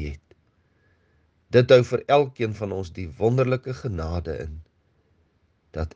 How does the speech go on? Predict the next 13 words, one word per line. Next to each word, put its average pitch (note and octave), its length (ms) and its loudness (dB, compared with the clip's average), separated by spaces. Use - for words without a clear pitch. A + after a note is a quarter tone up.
ek C3 320 4
wat G#2 100 0
die G#2 120 -6
genade G#2+ 600 2
van G#2+ 220 -6
opregte F#2+ 640 -10
geloof G#2 640 -8
by A#2 100 6
die A2 100 6
Heilige A2+ 380 4
Gees G#2+ 260 -8
gekry C3+ 440 -10
het, D#2+ 200 -14